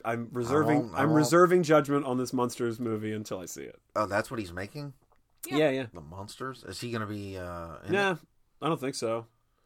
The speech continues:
Speaker 1: He's cast, uh,
Speaker 2: Is it gonna be dark or some shit?
Speaker 1: No, that's the thing is everybody's like, "Oh, it's gonna be," I, my only thing is, like, I j-, 'cause I think they're just gonna be the Munsters. I just don't want the quote-unquote normal, non-Munstery humans to be, like, hellbillies. Like, just set it somewhere normal. You can have one hellbilly house, like, on the,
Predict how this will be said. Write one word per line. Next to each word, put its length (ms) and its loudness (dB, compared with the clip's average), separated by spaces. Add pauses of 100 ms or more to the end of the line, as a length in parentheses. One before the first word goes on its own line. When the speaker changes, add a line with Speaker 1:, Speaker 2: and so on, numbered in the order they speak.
(100)
Speaker 1:
He's 180 0
cast, 460 2
uh, 100 -8
Speaker 2:
Is 100 4
it 60 4
gonna 180 4
be 60 -4
dark 460 -2
or 80 -10
some 200 -8
shit? 360 -8 (600)
Speaker 1:
No, 160 0
that's 160 4
the 80 -2
thing 80 4
is 60 2
everybody's 320 4
like, 140 0
"Oh, 140 8
it's 100 0
gonna 180 -2
be," 120 -4 (360)
I, 240 2
my 180 4
only 180 2
thing 200 2
is, 140 0
like, 240 0
I 80 0
j-, 240 -10 (140)
'cause 180 -8
I 80 0
think 180 -4
they're 140 2
just 180 -10
gonna 100 -2
be 60 -2
the 80 -4
Munsters. 540 -2
I 100 4
just 220 -2
don't 200 4
want 360 -4
the 240 2
quote-unquote 520 0
normal, 460 0
non-Munstery 880 -4
humans 380 -4
to 120 2
be, 200 0
like, 420 0 (520)
hellbillies. 500 0
Like, 160 -6
just 200 -4
set 140 4
it 80 -2
somewhere 280 2
normal. 360 0
You 80 -8
can 120 -8
have 140 -4
one 220 2
hellbilly 500 4
house, 360 0
like, 160 0
on 160 -2
the, 240 -2